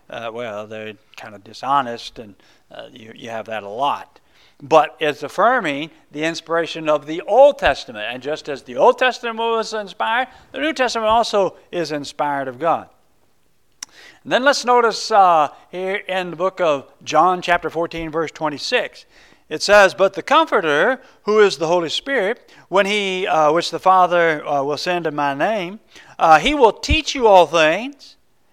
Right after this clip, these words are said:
and he will bring all things to your remembrance, whatsoever I have said unto you." So Jesus promised the coming of the Holy Spirit upon the apostles, and the Holy Spirit would guide them and teach them. Now, this is to the apostles.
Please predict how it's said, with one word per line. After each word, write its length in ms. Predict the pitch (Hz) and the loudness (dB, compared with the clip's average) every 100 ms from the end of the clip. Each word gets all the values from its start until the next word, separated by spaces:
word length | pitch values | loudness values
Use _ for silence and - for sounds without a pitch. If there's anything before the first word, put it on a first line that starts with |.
| _ - - | _ -20 0
and 160 | 196 196 | 2 2
he 100 | 226 | 4
will 140 | 220 | 4
bring 260 | 185 214 196 | 6 4 6
all 220 | 220 277 | 6 6
things 300 | 262 247 226 | 4 -2 -4
to 140 | 196 | -6
your 180 | 185 208 | -2 0
remembrance, 580 | 190 175 202 214 190 170 | 2 2 0 0 -2 -2
whatsoever 520 | 180 226 226 202 175 | -2 -2 0 0 0
I 140 | 180 180 | -2 -2
have 100 | 170 | -6
said 220 | 226 214 | -6 -4
unto 240 | 208 190 | -6 -10
you." 240 | 208 190 117 _ _ _ _ | -14 -14 -14 _ _ _ _
So 140 | 202 | -8
Jesus 420 | 175 285 285 277 | -4 -4 -4 -6
promised 540 | - 226 196 202 233 - | -4 0 0 0 -6 -8
the 80 | 160 | -6
coming 360 | 185 208 208 | -4 -4 -6
of 60 | 190 | -4
the 120 | 170 | -2
Holy 200 | 175 170 | -2 -4
Spirit 440 | - - 160 214 | -8 -10 -6 -4
upon 320 | 190 160 208 254 | -2 2 2 0
the 80 | |
apostles, 760 | 247 190 143 123 160 233 - _ _ _ - - | -4 -2 -2 -4 -12 -14 -18 _ _ _ -20 -10
and 160 | - 156 | -6 -2
the 60 | 151 | 2
Holy 180 | 170 | 2
Spirit 380 | 170 - 185 190 | 0 -4 -4 -4
would 220 | 170 151 | -6 -10
guide 540 | 127 143 185 233 226 170 | -4 -2 2 0 0 -2
them 180 | 147 139 | -4 -4
and 160 | 135 | -8
teach 380 | - 262 240 - | -6 -6 -6 -8
them. 300 | 151 107 - _ _ - _ | -8 -8 -12 _ _ -20 _
Now, 200 | 165 139 | 0 0
this 240 | 120 131 151 | 0 -6 -6
is 160 | 127 | -8
to 160 | - 151 | -8 -10
the 140 | 139 | -8
apostles. 640 | 156 214 233 - 98 _ | -8 -6 -6 -8 -18 _